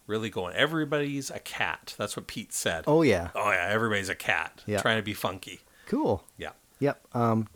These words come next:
Speaker 2: j-, my two little notes here were there's a nice little drum fill at the very beginning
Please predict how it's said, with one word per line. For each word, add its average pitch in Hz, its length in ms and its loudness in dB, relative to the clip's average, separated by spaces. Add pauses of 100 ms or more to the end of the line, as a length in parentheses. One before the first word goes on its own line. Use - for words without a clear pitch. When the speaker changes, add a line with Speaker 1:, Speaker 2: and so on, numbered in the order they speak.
Speaker 2:
j-, 131 180 -14
my 127 200 4
two 135 200 0
little 117 200 2
notes 113 320 0
here 117 200 -2
were 104 400 2
there's 104 220 -4
a 113 60 2
nice 110 240 -2
little 104 100 -4
drum 113 300 0
fill 120 240 0
at 104 80 -4
the 113 60 -2
very 104 200 0
beginning 113 480 -2